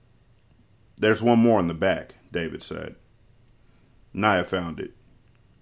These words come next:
"Okay, they are in the cave. The walls are crumbling down,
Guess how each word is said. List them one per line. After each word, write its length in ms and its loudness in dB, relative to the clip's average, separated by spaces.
"Okay, 520 2
they 240 2
are 240 6
in 100 0
the 60 -4
cave. 480 -10
The 80 4
walls 300 8
are 60 2
crumbling 420 2
down, 460 0